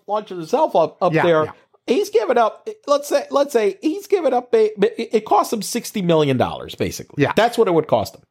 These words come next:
Speaker 2: Yeah.
Speaker 1: So.
Speaker 2: Yeah, a-, and, and look, the, the other, I mean, look, I don't wanna deny the technical, technological, you know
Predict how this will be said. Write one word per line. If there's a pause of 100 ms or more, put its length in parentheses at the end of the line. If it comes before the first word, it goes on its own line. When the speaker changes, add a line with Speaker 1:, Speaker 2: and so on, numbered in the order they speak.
(200)
Speaker 2:
Yeah. (2500)
Speaker 1:
So. (840)
Speaker 2:
Yeah,
a-,
and,
and
look,
the,
the
other,
I
mean, (580)
look,
I
don't
wanna
deny (540)
the (840)
technical, (140)
technological, (920)
you
know